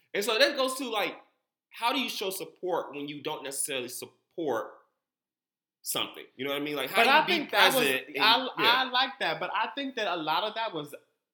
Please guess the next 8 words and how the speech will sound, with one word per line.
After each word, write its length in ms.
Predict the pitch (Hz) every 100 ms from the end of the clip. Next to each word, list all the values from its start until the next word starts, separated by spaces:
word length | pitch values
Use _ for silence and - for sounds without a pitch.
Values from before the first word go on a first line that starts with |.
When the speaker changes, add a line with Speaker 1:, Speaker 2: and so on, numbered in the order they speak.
| _ _ _ _ _ _ _ _ _
Speaker 2:
people 960 | - 196 202 202 214 214 214 196 - _ _ _ _ _ _ _ - 120
reading 320 | 165 170 165
into 320 | 160 170 160
things, 460 | 151 120 95 95 87 _ _ -
right? 240 | 143 151
Like, 260 | 139 135 -
people, 300 | 214 208 185
like, 180 | 147